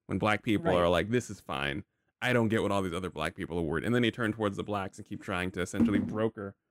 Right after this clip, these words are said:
Speaker 1: all the statements white people can no longer say. That's good business. If we turn
Speaker 2: Right.
Speaker 1: heel, if this podcast turned heel, we'd be lucrative by November of this year, even with everyone, all the audience being like, "What the fuck?"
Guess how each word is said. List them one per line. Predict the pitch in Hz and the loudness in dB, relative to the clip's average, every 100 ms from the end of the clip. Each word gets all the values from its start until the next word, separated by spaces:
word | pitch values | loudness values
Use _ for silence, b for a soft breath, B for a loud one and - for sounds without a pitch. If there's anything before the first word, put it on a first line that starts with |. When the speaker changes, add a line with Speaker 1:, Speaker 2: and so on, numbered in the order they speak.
| _ | _
Speaker 1:
all | 117 | -2
the | 98 | -2
statements | - 107 92 92 | -2 -2 0 0
white | 90 | 0
people | 107 92 | 0 -4
can | 101 | -2
no | 90 | 2
longer | 95 90 85 | 2 2 0
say. | - 78 - - _ _ _ - | 0 0 0 -4 _ _ _ -4
That's | 202 | -4
good | - 156 104 | 2 2 2
business. | 98 98 - - - _ _ _ _ _ _ _ _ _ | -2 -4 -8 -20 -20 _ _ _ _ _ _ _ _ _
If | 117 | -4
we | 110 160 | 2 2
turn | 185 180 | 2 2
Speaker 2:
Right. | 185 - | 2 4
Speaker 1:
heel, | 160 123 | 4 4
if | 143 | 2
this | 240 | -2
podcast | - 143 139 - 90 - | -2 -4 -4 -2 -6 -4
turned | - 78 123 | -4 -4 -2
heel, | 113 104 | 2 4
we'd | 127 | 4
be | 127 | 2
lucrative | 117 117 113 101 90 | 2 2 4 2 2
by | 101 92 | 0 2
November | 101 98 95 95 92 92 87 | 4 2 2 2 2 2 2
of | |
this | 85 98 - | 2 -2 -2
year, | 98 90 | -4 0
even | 175 185 165 | 4 6 6
with | 156 - | 4 2
everyone, | 127 127 113 110 - | 2 2 2 0 0
all | 98 127 | 2 4
the | 127 | 4
audience | 98 104 101 - | 4 4 2 0
being | 110 | 0
like, | 98 | 0
"What | 107 135 - | 2 0 -2
the | |
fuck?" | - - 135 117 - | -12 -8 -2 -2 -2